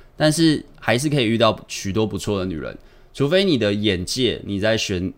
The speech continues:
选女人的标准都是在选那种就是只看钱的，或是只看物质的，就是你没有车，我不跟你出去啊，而，而且还不是，不是只有车哦，你没有一个跑车啊，或是什么宾士、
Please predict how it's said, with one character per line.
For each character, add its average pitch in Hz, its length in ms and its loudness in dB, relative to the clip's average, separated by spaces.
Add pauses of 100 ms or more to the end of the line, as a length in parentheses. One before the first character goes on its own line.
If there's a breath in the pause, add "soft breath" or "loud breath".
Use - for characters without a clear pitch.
选 113 280 0
女 151 100 4
人 104 140 4
的 95 80 -2
标 101 200 2
准 98 200 -2
都 95 120 -2
是 101 140 -4
在 104 160 4
选 87 260 -4
那 87 120 -4
种 90 260 -4 (460)
就 123 140 0
是 120 60 2
只 98 200 -6
看 117 200 0
钱 78 300 -6
的， - 80 -16 (420 loud breath)
或 107 140 -2
是 107 180 0
只 98 200 -4
看 113 200 2
物 107 200 0
质 87 220 -8
的， 50 180 -12
就 - 120 -8
是 98 200 -4
你 98 180 -2
没 101 140 0
有 110 120 0
车， 98 300 -4
我 92 60 -4
不 95 80 -8
跟 95 120 -4
你 90 60 -6
出 95 160 -10
去 95 260 -8 (400 loud breath)
啊， 87 240 -2 (120)
而， 117 260 0
而 131 80 0
且 127 160 4
还 110 80 6
不 131 140 0
是， 113 260 -2 (100)
不 117 80 -4
是 143 160 -2
只 131 160 -4
有 104 140 2
车 101 220 2
哦， 98 240 2
你 104 120 0
没 110 140 4
有 139 180 4
一 113 40 2
个 117 120 4
跑 92 280 -2
车 117 340 0
啊， 90 340 -8 (380 soft breath)
或 107 100 -6
是 95 200 -4
什 92 80 -4
么 85 80 -2
宾 135 260 0
士、 143 220 -2